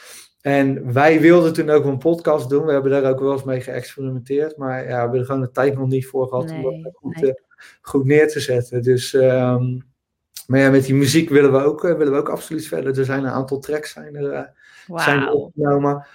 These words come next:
Speaker 1: Waarbij de, ja, de, de, de enige opdracht dan is van, "Joh, laat het nou eens ergens anders overgaan als, eh, die money en, eh,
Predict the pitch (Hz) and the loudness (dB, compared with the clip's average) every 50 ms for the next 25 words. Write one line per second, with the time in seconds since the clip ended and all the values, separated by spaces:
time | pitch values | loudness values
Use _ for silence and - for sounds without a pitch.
0 | _ _ _ _ _ - 131 139 135 127 139 135 135 135 135 135 135 135 135 135 | _ _ _ _ _ 0 2 2 4 4 4 6 6 6 8 8 8 8 8 8
1 | 135 135 131 - - - - 127 131 127 120 120 131 131 127 127 131 127 131 127 | 6 4 2 -2 -6 -6 -2 0 0 2 2 2 2 2 2 0 0 0 0 0
2 | 131 127 127 127 123 147 156 156 151 139 143 151 156 147 143 135 139 139 139 - | 0 0 -2 -2 0 0 0 0 -2 -2 -2 -2 -2 0 0 0 0 -2 -2 -4
3 | 139 135 135 135 131 - - 139 135 131 131 135 135 139 139 156 135 117 135 131 | -4 -2 -2 -2 -4 -2 2 4 6 6 6 6 4 2 0 -2 -2 0 0 0
4 | 131 131 131 - 135 131 131 131 135 127 143 147 147 135 - 131 143 135 127 123 | 0 0 0 0 -2 -2 -2 -4 -4 -4 -4 -4 -6 -6 -4 -2 -2 -2 -2 -4
5 | - - 135 135 131 131 131 123 123 131 127 - - - 135 131 127 135 139 135 | -8 -8 -6 -4 -4 -4 -6 -6 -6 -6 -8 -4 0 2 2 2 2 0 0 0
6 | 135 131 143 147 147 143 143 143 139 143 139 135 131 135 135 131 131 127 127 | 2 2 2 2 2 2 0 0 0 -2 -2 -4 -4 -4 -4 -4 -4 -4 -4